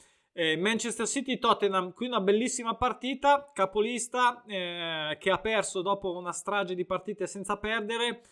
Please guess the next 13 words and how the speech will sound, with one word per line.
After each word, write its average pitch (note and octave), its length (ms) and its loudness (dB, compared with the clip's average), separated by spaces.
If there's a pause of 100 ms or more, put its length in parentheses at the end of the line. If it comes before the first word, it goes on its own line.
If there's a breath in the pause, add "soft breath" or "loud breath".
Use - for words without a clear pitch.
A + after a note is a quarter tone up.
(280 soft breath)
Autore G3+ 520 4
Tottenham G3+ 800 4
di, E3 680 2
di F#3 140 0
Conte, C4+ 480 4
che E3+ 120 -2
si F#3 140 0
è - 20 4
risollevato G3 920 2
dopo F3+ 260 -2
tre G3 180 0
sconfitte G3 560 -2
consecutive. G#3 1120 0